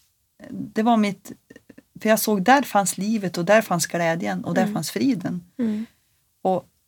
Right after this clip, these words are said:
Speaker 1: men då var det vid något tillfälle, minns jag så väl, att jag hade hört en predikan. Jag vet inte exakt vad det står om bibelord, men det står att "gläd dig i din ungdom",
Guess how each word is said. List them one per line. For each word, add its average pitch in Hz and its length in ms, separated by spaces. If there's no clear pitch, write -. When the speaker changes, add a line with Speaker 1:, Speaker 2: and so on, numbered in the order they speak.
Speaker 1:
men 202 200
då 285 80
var 247 300
det 214 60
vid 196 140
något 208 180
tillfälle, 202 500
minns 185 300
jag 180 80
så 185 160
väl, 180 280
att 170 200
jag 175 80
hade 170 140
hört 175 280
en 170 120
predikan. 185 720
Jag 180 100
vet 190 220
inte 185 180
exakt 160 340
vad 160 100
det - 40
står 175 120
om - 140
bibelord, 175 480
men 175 100
det 170 60
står 170 160
att 160 80
"gläd 196 460
dig 160 200
i 165 40
din 160 180
ungdom", 170 500